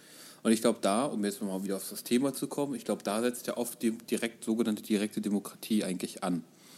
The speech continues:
Und die, unsere Frage, also meine Frage wäre ja eigentlich, jetzt zum Beispiel auch an dich,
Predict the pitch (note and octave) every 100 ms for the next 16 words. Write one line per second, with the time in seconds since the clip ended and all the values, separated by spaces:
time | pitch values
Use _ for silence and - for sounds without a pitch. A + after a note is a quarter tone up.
0 | - - - - - - F#2+ G#2+ B2 B2
1 | C3 - A#2+ A#2+ C3 G2 E2+ E2 G2+ D3
2 | - B2+ A#2 A2+ A#2+ A#2+ F2+ F2+ A#2 C3+
3 | D3+ - G2 - G2 F#2+ - - F2 D#2+
4 | G#2+ -